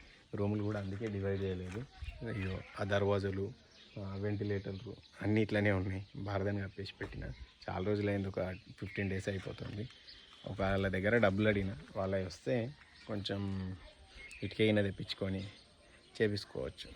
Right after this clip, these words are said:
సిమెంట్ ఉంది, ఇసుక ఉంది, ఒక ఇటుక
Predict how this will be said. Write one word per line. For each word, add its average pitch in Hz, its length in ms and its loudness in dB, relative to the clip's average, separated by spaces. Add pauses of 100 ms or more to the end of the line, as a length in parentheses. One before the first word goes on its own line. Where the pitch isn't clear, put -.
(1040)
సిమెంట్ 143 380 8
ఉంది, 120 180 6 (320)
ఇసుక - 180 -2 (180)
ఉంది, 101 180 0 (220)
ఒక - 80 -2 (160)
ఇటుక - 220 0